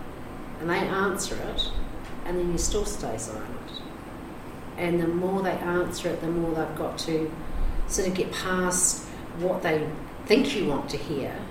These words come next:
and they start eventually telling you what you need to hear,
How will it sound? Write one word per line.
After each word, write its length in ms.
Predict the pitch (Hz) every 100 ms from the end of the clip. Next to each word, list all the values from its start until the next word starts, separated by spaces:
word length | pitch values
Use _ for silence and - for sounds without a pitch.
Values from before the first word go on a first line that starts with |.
| - - - - -
and 160 | 185 180
they 80 |
start 480 | 170 - 175 185 185
eventually 460 | 160 160 - 165 165
telling 420 | 165 160 156 156
you 260 | 151 147 151 - -
what 220 | 165 139 - - - - - - - - - - - 175 165
you 180 | 160 156 156 160 175
need 280 | 185 196 -
to 100 | -
hear, 420 | 151 143 -